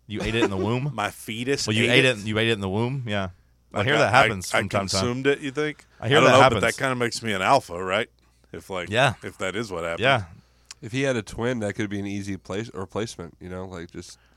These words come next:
Speaker 1: Well, he doesn't have one, Marcus.
Speaker 3: I'm just saying, but if he did, it'd be an
Speaker 2: My
Speaker 3: easy
Speaker 2: twin would have diabetes.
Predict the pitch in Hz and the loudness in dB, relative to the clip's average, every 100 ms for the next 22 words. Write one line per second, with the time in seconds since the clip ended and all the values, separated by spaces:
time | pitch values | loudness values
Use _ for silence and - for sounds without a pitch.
0 | _ _ - 110 120 107 110 98 82 78 | _ _ -6 -4 -2 0 0 0 -4 -8
1 | 76 - 80 - 127 117 131 110 101 101 | -10 -12 -10 -4 -4 -2 -2 -2 -4 -4
2 | 98 95 107 98 92 98 95 139 151 160 | -6 -2 0 0 -4 -6 0 0 0 0
3 | 151 123 104 101 85 95 92 85 92 90 | -2 -2 -2 -2 0 0 0 -2 -6 -8
4 | 90 - | -12 -16